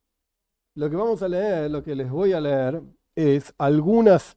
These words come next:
partes, no todo. Ahí está la fuente, porque, ¿por qué la pongo la fuente? Para que, para que sepa que yo no invento nada de esto.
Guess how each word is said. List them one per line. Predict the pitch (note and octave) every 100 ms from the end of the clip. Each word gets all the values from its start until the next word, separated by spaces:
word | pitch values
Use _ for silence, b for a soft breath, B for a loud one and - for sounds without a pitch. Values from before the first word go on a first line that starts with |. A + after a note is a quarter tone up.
| -
partes, | D3+ C3+ C3 F#3 F3+ D#3
no | F#3
todo. | F#3+ C#3+ C3+ D#3 E3+ -
Ahí | F#3+
está | G#3+ G#3
la | -
fuente, | F#3 G3 G3 F3+
porque, | D3+ C#3 C#3+ C#3+ C3+ -
¿por | C#3+
qué | F#3+
la | F3
pongo | D#3 C#3+
la | C3
fuente? | C#3 C3 D#3
Para | C3+ B2 A#2+
que, | -
para | G3+ B2+
que |
sepa | B2 E3 D3+
que | C#3+
yo |
no | D#3+
invento | D3+ D#3+ D3+ D#3
nada | E3
de | F#3
esto. | F#3+ A3+